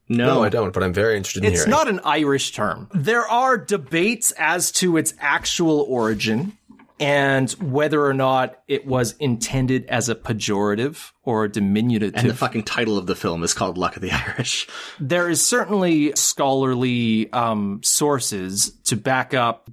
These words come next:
Speaker 3: the suggestion that the term originates in the nineteenth century from resentment towards Irish American miners because it coincided with the Irish immigration period. There were a lot of Irish immigration miners,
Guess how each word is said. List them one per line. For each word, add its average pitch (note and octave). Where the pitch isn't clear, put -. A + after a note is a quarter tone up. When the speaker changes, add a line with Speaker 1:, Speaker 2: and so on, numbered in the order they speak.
Speaker 3:
the A2+
suggestion D#3+
that D3+
the D3
term A3
originates C3+
in C#3
the A#2+
nineteenth C#3+
century F#3+
from C3+
resentment D3
towards C3+
Irish C3+
American A#2+
miners B2+
because C#3+
it C3
coincided C3
with A2
the B2
Irish A2+
immigration D3
period. D3
There C3
were A2+
a G#2+
lot C3+
of B2
Irish B2
immigration A2+
miners, A#2+